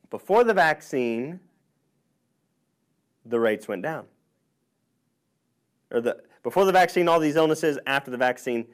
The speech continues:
illnesses went down. See, look, the vaccines work, right? Absence of placebo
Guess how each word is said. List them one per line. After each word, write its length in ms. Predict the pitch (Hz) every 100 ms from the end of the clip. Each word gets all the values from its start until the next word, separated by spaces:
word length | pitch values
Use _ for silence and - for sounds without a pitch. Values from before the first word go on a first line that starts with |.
| _ _ _ _ -
illnesses 400 | 110 107 - 92
went 160 | 101 95
down. 180 | 95 92
See, 240 | - 180
look, 300 | 165 120 -
the 60 | 107
vaccines 440 | 113 - 117 104
work, 220 | 92 -
right? 240 | 98 107 - _ _ _ _ _ _ _ _ _ _
Absence 420 | 113 120 - 117
of 100 | 117
placebo 880 | - 107 - 165 135 113 110 107 110